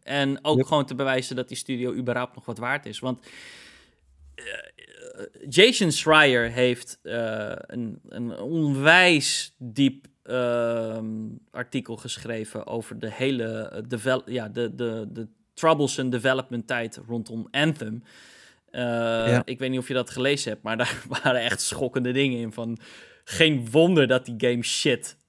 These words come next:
Speaker 1: uitkwam. Want, eh, een soort van tachtig procent
Speaker 2: Dat
Speaker 1: van
Speaker 2: devs
Speaker 1: die
Speaker 2: ook niet
Speaker 1: game
Speaker 2: weten
Speaker 1: werd
Speaker 2: wat de game was. Hè?
Speaker 1: Nee,
Speaker 2: Wat, wat,
Speaker 1: ja.
Speaker 2: wat, wat zijn we aan het maken eigenlijk? Ja, weten we ook niet, maar
Speaker 1: Eh, het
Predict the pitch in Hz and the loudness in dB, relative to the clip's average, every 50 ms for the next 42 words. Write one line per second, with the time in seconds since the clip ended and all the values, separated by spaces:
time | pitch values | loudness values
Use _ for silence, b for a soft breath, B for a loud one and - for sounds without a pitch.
0 | _ _ - 127 127 123 120 - - 131 120 113 110 120 123 127 120 - b b | _ _ 0 2 2 2 0 0 -2 -2 -2 0 0 0 0 0 -2 -6 b b
1 | b b b b b b _ - - - - - - - - - - - - - | b b b b b b _ -10 -10 -10 -10 -18 -20 -20 -20 -20 -20 -20 -14 -10
2 | - 160 - 175 160 156 - 160 151 147 147 143 - - - _ - - - - | -6 0 4 4 4 4 4 4 4 4 2 -2 -6 -10 -6 _ 0 2 2 2
3 | - 170 - - - 107 101 147 123 123 - 147 135 117 110 117 117 113 110 113 | -4 -6 -2 2 2 2 4 4 4 4 6 8 6 8 8 8 6 8 10 10
4 | 113 117 - 123 113 113 - - 113 117 117 120 117 110 101 95 - - - 117 | 10 10 10 6 4 2 2 4 6 8 8 8 8 4 2 2 0 0 -2 2
5 | 113 156 147 143 139 127 120 135 131 - - 147 147 139 127 123 120 - - 127 | 6 8 8 8 8 6 4 2 -2 -2 0 2 4 4 4 2 -2 0 0 2
6 | 127 - 147 143 147 139 - 135 139 139 147 160 196 233 - 104 107 107 107 110 | 4 4 6 6 6 6 8 6 6 6 6 4 4 4 2 0 0 0 0 0
7 | 110 - - - - - - - 226 185 180 175 160 - - 156 143 170 214 - | -2 -4 -6 -16 -20 -12 0 0 6 8 8 8 8 8 4 6 6 6 4 4
8 | - 214 196 165 - - - 139 131 123 - - - - - - - - - - | 2 0 0 0 -2 -4 -2 -2 -2 -4 -8 -14 -20 -14 -10 -10 -8 -6 -6 -6
9 | - | -6